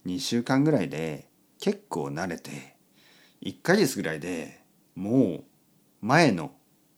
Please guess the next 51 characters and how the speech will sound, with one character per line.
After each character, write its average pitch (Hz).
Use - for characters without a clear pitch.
音 117
楽 82
を 69
忘 82
れ 160
て 147
し 123
ま 92
い 80
ま 80
す。 -
ね。 139
そ -
れ 143
ぐ 131
ら 123
い 104
慣 107
れ 139
て -
し -
ま -
う。 -
な 185
の 139
で、 82
ま 107
あ、 -
こ -
の 117
オ 123
ー -
プ 139
ニ 135
ン 127
グ 127
で 127
す -
ね。 117
オ -
ー 87
プ 92
ニ 90
ン 90
グ 90
の 82
曲。 -
ち -
ょ -
っ -
と、 -